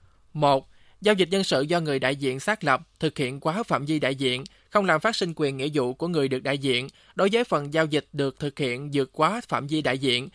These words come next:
trừ một trong các trường hợp sau đây. A.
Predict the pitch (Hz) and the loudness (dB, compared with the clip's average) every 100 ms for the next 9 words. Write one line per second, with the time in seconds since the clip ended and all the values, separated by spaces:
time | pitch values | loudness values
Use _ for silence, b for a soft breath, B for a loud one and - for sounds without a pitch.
0 | b b - 175 156 143 135 170 151 214 | b b 0 2 2 0 0 -2 -2 -2
1 | 185 135 123 - 139 135 131 - _ _ | -2 -4 -6 -4 -2 0 -2 -6 _ _
2 | _ _ _ _ _ 156 151 | _ _ _ _ _ 2 2